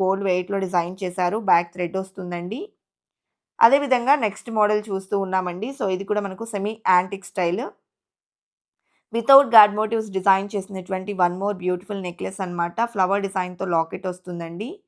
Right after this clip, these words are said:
పీకాక్ మోటివ్స్ కానీ, ఆ detailing and carving కానీ మీరు క్లియర్గా అబ్జర్వ్ చేయొచ్చు. చాలా బాగుందండి. ట్వంటీ త్రీ పాయింట్ త్రీ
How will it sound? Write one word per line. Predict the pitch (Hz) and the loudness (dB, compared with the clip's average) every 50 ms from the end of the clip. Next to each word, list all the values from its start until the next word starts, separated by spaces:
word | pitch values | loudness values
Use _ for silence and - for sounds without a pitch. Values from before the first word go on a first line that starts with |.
| _ _ _ _ _ _ _ _ - | _ _ _ _ _ _ _ _ -8
పీకాక్ | 233 220 - 254 254 262 254 240 | -8 0 2 4 4 4 2 0
మోటివ్స్ | 220 214 208 220 214 214 214 - - | 0 0 2 2 0 0 0 0 0
కానీ, | 190 190 202 240 285 269 | 0 2 2 0 0 0
ఆ | 226 190 | 0 0
detailing | 196 190 185 - 202 196 202 208 208 208 | 0 -2 0 2 2 2 2 0 -2 -4
and | 190 185 175 185 | -6 -2 2 4
carving | 175 175 175 185 185 190 190 | 4 4 4 0 -4 -2 -2
కానీ | 180 175 208 208 | -2 -2 -2 -6
మీరు | 196 175 175 - | -8 -8 -8 -6
క్లియర్గా | 175 175 180 180 180 196 190 | -4 -2 -2 -2 0 -2 -2
అబ్జర్వ్ | 170 151 180 185 180 202 | -2 -4 -6 -6 -4 -4
చేయొచ్చు. | 185 175 175 175 226 233 - | -4 -4 -4 -6 -10 -10 -6
చాలా | 214 180 160 165 185 185 180 | -4 -2 -2 -2 -2 0 2
బాగుందండి. | 175 170 170 175 175 175 175 175 175 202 254 254 - | 2 2 2 0 -2 -6 -8 -8 -8 -8 -10 -8 -6
ట్వంటీ | 190 180 175 180 196 190 - | -8 -6 -6 -8 -10 -8 -6
త్రీ | 185 180 180 - 185 | -6 -8 -6 -4 -4
పాయింట్ | 180 180 180 180 185 202 247 339 - _ _ _ _ _ _ _ _ _ - | -4 -4 -4 -8 -8 -8 -10 -10 -10 _ _ _ _ _ _ _ _ _ -4
త్రీ | 269 277 | -2 -2